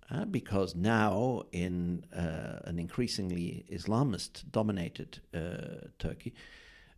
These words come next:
uh, science is more and more also identified with an enemy world, uh, with the West. It's defined as not being universal, but Western.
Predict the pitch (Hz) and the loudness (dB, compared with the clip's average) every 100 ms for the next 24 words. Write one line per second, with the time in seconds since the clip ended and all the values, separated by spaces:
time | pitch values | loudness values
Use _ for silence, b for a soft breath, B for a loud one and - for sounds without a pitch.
0 | - 98 - - - 131 110 95 110 113 | -4 -4 0 2 4 6 4 2 0 -2
1 | - 98 107 104 98 90 92 90 90 90 | -4 -6 0 4 4 2 0 2 2 0
2 | 87 90 - 92 - 101 - 95 87 101 | 0 -4 -2 -2 -2 -4 -2 -4 -2 -2
3 | 98 90 - 82 92 - - 90 87 - | -2 -6 -8 -6 -4 -4 0 0 0 -6
4 | - - - - _ _ - 220 196 104 | -14 -18 -18 -20 _ _ -6 -4 0 4
5 | 117 135 98 92 98 - _ _ _ - | 6 6 4 2 -2 -6 _ _ _ -20
6 | - - 110 135 95 80 - 98 117 110 | -20 -4 6 6 6 2 -4 -2 -2 0
7 | 98 - - - - - 90 80 113 98 | -2 -4 -12 -20 -20 -2 0 4 4 4
8 | - - - - 80 - 104 101 95 90 | 0 -4 -8 -8 -6 -2 0 2 0 -4
9 | 85 90 107 117 - 95 92 90 90 90 | -4 0 2 0 -2 -4 -2 -2 -2 4
10 | 160 185 92 120 - - 104 - - - | 6 6 2 -4 -4 -2 -2 -2 -8 -12